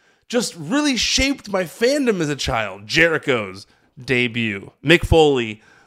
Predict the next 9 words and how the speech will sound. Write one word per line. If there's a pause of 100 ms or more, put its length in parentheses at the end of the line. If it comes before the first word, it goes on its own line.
(140)
winning
the
title,
Tyson (360)
and
Austin,
just,
like,
so